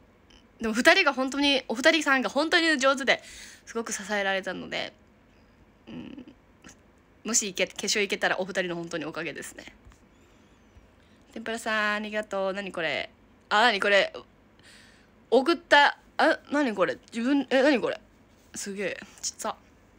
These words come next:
<laughs> ありがとうございます。バラもありがとうございます。すごい小さいやつ。クッキークリームアイス柄ですね。美味しそうでしょ？ワンタさん、ありがだるま。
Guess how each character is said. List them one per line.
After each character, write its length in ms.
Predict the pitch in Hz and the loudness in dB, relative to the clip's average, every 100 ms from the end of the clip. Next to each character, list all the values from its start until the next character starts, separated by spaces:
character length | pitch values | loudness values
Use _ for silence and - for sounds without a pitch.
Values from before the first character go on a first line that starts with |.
| _ _ - | _ _ -16
<laughs> 1300 | - 190 240 - 320 - - - - - - - | -12 -2 -2 4 4 2 -14 -20 -20 -20 -20 -8
あ 120 | - 240 | 2 4
り 40 | |
が 80 | 254 | 6
と 80 | 247 | 2
う 20 | |
ご 60 | |
ざ 80 | 214 | -2
い 40 | 208 | -2
ま 100 | 208 | -2
す。 120 | 202 | -4
バ 140 | 190 | -2
ラ 80 | 190 | -2
も 120 | 190 | -4
あ 40 | 190 | -8
り 60 | |
が 60 | 196 | -10
と 80 | - | -14
う 20 | |
ご 60 | - | -16
ざ 60 | |
い 20 | 170 | -14
ま 160 | 175 | -14
す。 200 | 190 - | -16 -14
す 60 | 175 | -8
ご 120 | 175 | -8
い 60 | 165 | -6
小 260 | - - | -10 -10
さ 60 | 180 | -14
い 40 | |
や 80 | - | -16
つ。 180 | - - - _ _ _ _ - - - - _ _ _ _ _ _ _ _ _ - | -16 -20 -20 _ _ _ _ -20 -20 -20 -20 _ _ _ _ _ _ _ _ _ -14
ク 100 | 220 | -12
ッ 20 | |
キ 160 | 208 277 | -6 -6
ー 40 | |
ク 80 | 269 | -4
リ 60 | 269 | -4
ー 20 | |
ム 80 | 262 | -4
ア 60 | |
イ 60 | 254 | -4
ス 100 | 247 | -6
柄 160 | 247 233 | -8 -10
で 60 | |
す 120 | - | -12
ね。 120 | 175 156 | -12 -8
美 60 | |
味 100 | 226 | -8
し 40 | 247 | -10
そ 80 | |
う 20 | 220 | -12
で 80 | |
し 100 | - | -12
ょ？ 60 | - - _ _ _ _ - _ _ _ - _ _ _ _ _ _ _ _ _ - - | -14 -18 _ _ _ _ -20 _ _ _ -20 _ _ _ _ _ _ _ _ _ -20 -4
ワ 120 | 285 | -2
ン 40 | 330 | 2
タ 120 | 330 | 0
さ 220 | 302 285 | 2 2
ん、 0 | |
あ 60 | 285 | 2
り 80 | 277 | 2
が 80 | |
だ 100 | 285 | 0
る 60 | 285 | 0
ま。 420 | 269 262 247 254 | 2 2 2 2